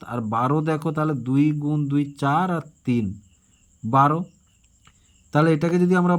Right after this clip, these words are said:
বর্গমূল করি দেখো, তাহলে দুই আছে একটি, দুটি, তিনটি, চারটি, পাঁচটি, ছটি, সাতটি, আটটি,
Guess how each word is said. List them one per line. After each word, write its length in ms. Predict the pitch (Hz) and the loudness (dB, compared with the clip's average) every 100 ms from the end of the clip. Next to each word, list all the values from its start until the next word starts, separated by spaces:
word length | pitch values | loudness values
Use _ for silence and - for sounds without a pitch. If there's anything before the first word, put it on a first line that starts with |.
| 135 | 0
বর্গমূল 500 | 131 123 143 165 170 139 | -2 -2 -2 0 0 0
করি 220 | 110 110 | -4 -4
দেখো, 260 | 107 95 139 147 _ _ _ _ _ _ | -4 -6 -12 -14 _ _ _ _ _ _
তাহলে 160 | 135 143 123 | 0 0 2
দুই 140 | 143 160 | 4 4
আছে 240 | 156 151 170 139 | 2 -2 -2 -2
একটি, 400 | 127 - - 156 160 156 117 | -4 -8 -2 0 2 0 -2
দুটি, 380 | 127 123 - 151 151 151 | -4 -4 0 0 0 -2
তিনটি, 460 | 131 123 120 - 151 151 | -2 -2 -4 -2 0 0
চারটি, 480 | 139 120 - - 147 147 | -4 -6 -6 -4 -2 -2
পাঁচটি, 460 | 135 117 - - 147 143 | -6 -6 -8 -4 -4 -4
ছটি, 420 | - 120 120 - 147 147 | -4 -6 -6 -4 -4 -4
সাতটি, 320 | 131 127 - 143 123 | -8 -8 -6 -2 0
আটটি, 280 | 117 - | 0 -4